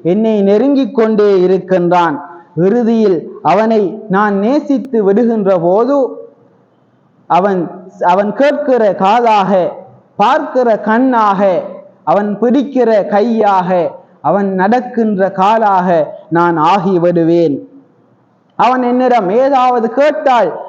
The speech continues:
நான் அவனுக்கு வாரி வழங்குவேன். அவன் என்னிடம் பாதுகாப்பு கேட்டால் நான் அவனுக்கு பாதுகாப்பு வழங்குவேன் என்று அல்லாஹ் கூறுவதாக நபி ஸல்லல்லாஹு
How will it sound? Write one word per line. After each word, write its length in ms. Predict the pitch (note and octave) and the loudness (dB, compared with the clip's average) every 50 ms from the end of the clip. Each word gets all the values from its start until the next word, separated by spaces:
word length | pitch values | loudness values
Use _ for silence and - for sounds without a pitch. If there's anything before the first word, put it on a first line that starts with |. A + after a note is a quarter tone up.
| - - | -12 -4
நான் 280 | F#3+ G#3 A3+ A#3 A3 | -2 0 0 0 0
அவனுக்கு 520 | G#3+ G#3 G#3+ G#3+ G#3+ G3+ F3+ - G3+ G#3 F3 | 0 0 0 0 -2 -2 -4 -2 -2 0 2
வாரி 320 | F3 F3+ G3 A3+ A#3 G#3+ | 2 2 2 2 2 2
வழங்குவேன். 760 | G#3 F#3+ F#3 F#3 F#3+ F#3+ F#3 F3 F3 E3+ F3 E3+ D#3+ C#3 - - - - - - - _ _ _ - | 2 2 2 0 0 -2 0 0 0 0 2 0 0 -2 -6 -10 -18 -20 -20 -20 -20 _ _ _ -2
அவன் 320 | D3+ F3 A3 A3 G#3+ G3+ | 0 0 0 0 0 0
என்னிடம் 500 | G3 G3+ G#3 G#3+ A3 G#3+ G#3 G3 F#3+ F3+ | 0 0 0 0 0 0 0 0 -2 0
பாதுகாப்பு 840 | G3+ G#3 G#3+ B3 C#4 C#4+ C#4+ A#3+ G3+ A#3 A3 G#3 A3 - G#3 F#3 F#3+ | 0 0 2 2 2 2 0 0 0 0 0 0 -2 -4 -6 -8 -6
கேட்டால் 640 | - F#3 G3+ A3 G#3 G#3+ A3 G3+ G3 F#3 E3+ C#3+ - - - - - | -2 -2 -2 -2 -2 -2 0 0 2 2 0 -2 -4 -10 -16 -20 -8
நான் 240 | - F3 F3+ F#3+ F#3+ | -2 0 0 0 2
அவனுக்கு 540 | F3+ F3 F#3 G3 F#3+ F#3+ F#3 F3+ F#3 F3+ E3 | 0 0 0 0 -2 -2 -2 -2 -4 -4 -6
பாதுகாப்பு 880 | F3+ F3+ F3+ F#3 A3 C4 C4+ B3+ A3 G#3 G3+ G3 F3 - - F3+ E3 D#3+ | -2 0 0 2 2 2 0 0 0 0 0 -2 -2 -2 -4 -2 0 0
வழங்குவேன் 640 | E3+ G3 G#3 G#3 G#3 F#3 F#3 F3+ F3+ E3+ D#3+ D3 | 0 0 0 0 -2 -2 0 0 0 0 0 -2
என்று 460 | D3 D#3+ F3 F3+ F#3 F#3 D#3+ D3+ - - - - | -2 -2 -2 0 -2 -2 -2 -4 -8 -16 -18 -6
அல்லாஹ் 520 | - D3 F#3+ A3+ A#3 A3 G3+ F#3+ F3+ E3+ - | -2 0 0 2 2 2 2 2 0 0 0
கூறுவதாக 840 | F3+ F#3+ G#3 G#3+ G3 F3+ F3 E3+ D#3+ E3 D#3 D#3 D#3 F3+ E3+ D#3 C#3+ - - - - | 0 0 0 0 0 0 0 0 0 0 0 0 0 0 -2 -2 -2 -6 -12 -10 -6
நபி 180 | D#3+ F#3 G#3+ A3 - | -2 -2 -2 -2 -2
ஸல்லல்லாஹு 640 | G3+ F#3+ F3+ F3 E3+ E3 E3 E3+ F3+ G3 G#3 G3+ | -2 0 0 0 0 0 0 2 2 2 0 0